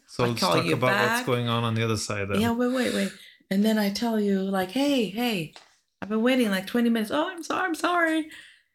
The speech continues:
Speaker 2: You're, like, making these weird excuses. I'm like, "Okay, what's going on?"
Speaker 1: So meanwhile, what was going on is I was making a surprise, uh, strawberry cake with kiwi. <laughs>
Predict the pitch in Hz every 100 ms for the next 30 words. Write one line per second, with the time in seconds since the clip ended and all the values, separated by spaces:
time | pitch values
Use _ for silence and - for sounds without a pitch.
0 | _ _ 220 214 214 220 226 220 190 180
1 | 175 185 196 190 - 185 190 185 180 165
2 | 147 - 170 - - - 151 165 165 -
3 | 143 120 - - - 147 147 _ _ -
4 | _ _ _ - 123 123 131 139 143 127
5 | 117 113 113 127 120 120 123 123 120 120
6 | 113 107 104 113 113 110 110 110 117 110
7 | 110 - - 120 113 110 - - - -
8 | 110 110 107 - 135 127 113 107 - -
9 | - - _ _ _ _ _ _ _ _
10 | _ _ _ _ _ _ _ _ _ _
11 | - 135 - - 127 117 110 - -